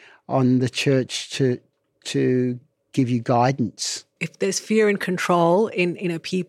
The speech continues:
Speaker 2: person or place or institution, then you don't wanna be there. <laughs> That's not the right place
Speaker 1: No,
Speaker 2: to be.
Speaker 1: no.
Speaker 2: And there's an immense respect that you have for your characters and this idea that, you know, true spirituality and love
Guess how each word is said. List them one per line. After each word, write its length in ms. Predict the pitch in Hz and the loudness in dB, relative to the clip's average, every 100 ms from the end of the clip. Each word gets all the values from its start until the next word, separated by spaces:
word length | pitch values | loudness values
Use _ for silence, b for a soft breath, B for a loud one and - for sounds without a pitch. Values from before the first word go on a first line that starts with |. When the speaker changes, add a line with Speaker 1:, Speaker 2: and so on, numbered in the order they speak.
| _ | _
Speaker 2:
person 380 | - 185 - 175 | 0 0 0 -4
or 100 | 165 | -4
place 360 | - 175 165 165 | -2 -2 0 -2
or 40 | |
institution, 760 | 165 - 165 180 165 170 160 160 B B B B - | -2 -4 -4 -2 0 0 0 -4 B B B B -2
then 200 | 170 165 | 0 2
you 120 | 180 | 2
don't 140 | 185 | 4
wanna 160 | 175 170 | 4 4
be 180 | 160 160 | 4 4
there. 260 | 156 147 | 2 2
<laughs> 40 | - | 2
That's 220 | 285 - | 0 4
not 180 | 339 - | 2 2
the 160 | 254 - | 2 4
right 220 | 254 240 | 4 4
place 220 | - 226 | 2 4
Speaker 1:
No, 140 | 175 | 6
Speaker 2:
to 80 | 156 | 4
be. 340 | 247 240 214 202 | 4 4 4 4
Speaker 1:
no. 240 | 156 143 117 | 2 2 2
Speaker 2:
And 220 | 220 240 | 2 4
there's 160 | 269 262 | 2 2
an 120 | 226 | 2
immense 400 | 240 254 285 - | 2 2 2 0
respect 480 | 202 - 190 185 - | 0 0 0 0 0
that 100 | 185 | 0
you 140 | 170 | 0
have 440 | 156 165 170 160 _ b b b | 2 4 4 2 _ b b b
for 360 | _ - 202 196 | _ 0 4 4
your 140 | 185 | 4
characters 840 | 165 165 165 175 - 165 160 156 - - | 2 2 2 2 2 2 4 2 -4 -4
and 140 | 196 220 | 0 2
this 120 | 214 | 4
idea 260 | 208 214 220 | 2 4 2
that, 160 | 185 | 2
you 80 | 185 | 2
know, 120 | 185 | 0
true 680 | 175 - - 214 214 214 196 | 2 -2 2 4 4 4 2
spirituality 800 | - - 180 180 180 175 175 170 | -2 -2 0 0 2 2 2 0
and 140 | 160 165 | 0 2
love 420 | 170 170 160 - | 2 4 0 -4